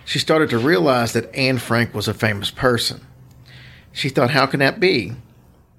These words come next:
She starts having spontaneous memories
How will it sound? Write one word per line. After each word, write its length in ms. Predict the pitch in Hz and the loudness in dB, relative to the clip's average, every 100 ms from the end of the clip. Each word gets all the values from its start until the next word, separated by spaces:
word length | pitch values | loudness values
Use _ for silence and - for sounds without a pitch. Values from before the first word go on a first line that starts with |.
| _ _ _ _ _ _ _ _ _ _ _ | _ _ _ _ _ _ _ _ _ _ _
She 180 | - 131 | -2 -2
starts 380 | 117 131 120 - | 0 0 0 0
having 380 | 131 113 113 107 | 0 2 -2 -6
spontaneous 840 | - 120 107 131 135 135 120 107 | -2 0 0 0 0 0 0 -2
memories 760 | 113 127 175 147 110 110 113 | -2 0 2 2 0 -4 -6